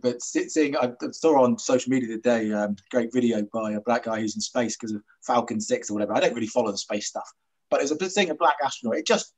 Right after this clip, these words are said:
it just cheered me up. I mean, I'm not gonna lie to you. It would have been great if it had been a lady at the same time, but it was not.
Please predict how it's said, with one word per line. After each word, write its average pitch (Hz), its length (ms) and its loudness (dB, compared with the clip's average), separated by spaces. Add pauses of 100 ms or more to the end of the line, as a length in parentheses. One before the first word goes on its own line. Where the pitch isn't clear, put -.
(160)
it 196 80 -4
just 214 180 2
cheered 185 180 4
me 143 80 0
up. - 140 -4
I 131 100 0
mean, 190 120 2
I'm 123 60 0
not 190 120 -2
gonna - 120 -2
lie 220 160 0
to - 100 -10
you. 233 60 -8 (280)
It 170 100 2
would 170 100 4
have - 40 -6
been 139 160 2
great 147 200 6
if 147 100 -8
it 139 100 0
had 156 140 -4
been 135 160 -2
a 135 100 -2
lady 139 280 2
at 156 60 -6
the 240 60 -10
same 131 220 2
time, 151 200 4
but 208 100 2
it 220 40 4
was 196 140 -4
not. 110 160 -2